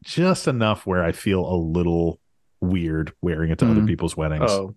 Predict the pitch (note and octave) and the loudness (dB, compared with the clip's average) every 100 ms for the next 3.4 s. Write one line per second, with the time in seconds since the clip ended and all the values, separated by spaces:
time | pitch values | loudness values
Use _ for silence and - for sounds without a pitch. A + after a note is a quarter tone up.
0 | _ G#2 G#2+ F3 F3 A2+ B2 G#2+ G2 F#2 | _ -2 0 2 0 2 2 4 4 4
1 | G2+ F#2 B2 F#2+ F2+ F2+ F2 - - F2 | 4 4 2 2 0 -2 -2 -2 -4 -4
2 | E2+ D#2+ - E2+ - - - - A#3+ B2 | -4 -4 -2 0 0 -2 -10 -4 0 2
3 | B2 E3+ E3 | 4 4 4